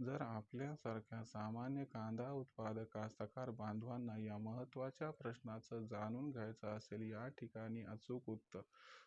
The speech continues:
तर मला वाटते आता आपण सर्वांनी हा व्हिडिओ सुरुवातीपासून या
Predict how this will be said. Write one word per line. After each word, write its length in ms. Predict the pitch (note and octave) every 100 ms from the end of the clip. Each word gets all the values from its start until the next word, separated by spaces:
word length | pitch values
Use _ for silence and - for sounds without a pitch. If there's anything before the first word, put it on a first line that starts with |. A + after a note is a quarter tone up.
| _ -
तर 120 | D3
मला 280 | B2+ A#2 B2 C#3+
वाटते 420 | B2 A2+ - A2
आता 400 | G#2 G#2 - C3 C#3
आपण 420 | A2+ A2 C3 D3
सर्वांनी 560 | D3 A#2 A#2 A#2+ A#2+ A2+
हा 180 | G#2+ A2+ C3+ D3
व्हिडिओ 400 | B2 A#2 A#2 A#2
सुरुवातीपासून 1160 | - A#2 A2 A2 A2 C3+ D3+ - A#2 A#2 A2+
या 260 | A2+ A#2 C3